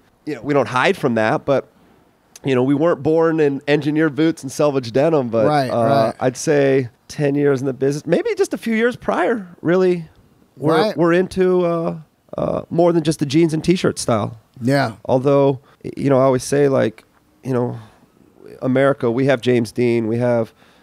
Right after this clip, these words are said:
Speaker 1: uh, Elvis.
Speaker 2: Marlon Brando, the
Speaker 1: My
Speaker 2: wild
Speaker 1: Marlon
Speaker 2: one.
Speaker 1: Brando, we have, that's our culture,
Speaker 2: Yeah.
Speaker 1: right? And, and you see it, and as a young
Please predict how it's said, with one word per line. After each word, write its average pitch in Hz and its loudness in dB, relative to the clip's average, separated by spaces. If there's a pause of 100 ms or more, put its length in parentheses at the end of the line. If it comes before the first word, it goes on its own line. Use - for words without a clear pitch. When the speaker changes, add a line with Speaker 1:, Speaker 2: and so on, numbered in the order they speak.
(320)
Speaker 1:
uh, - -6 (100)
Elvis. 120 0
Speaker 2:
Marlon 156 0
Brando, 151 -2
the 147 -2
Speaker 1:
My 143 0
Speaker 2:
wild 147 -2
Speaker 1:
Marlon 147 2
Speaker 2:
one. 131 -2
Speaker 1:
Brando, 135 -4
we 120 -8
have, 147 -4 (100)
that's 135 -6
our 135 -2
culture, 107 -4
Speaker 2:
Yeah. 139 2
Speaker 1:
right? 117 4
And, 110 -2
and 123 0
you 117 0
see 147 2
it, 131 2
and 107 -4 (680)
as 110 -2
a 110 0
young 120 0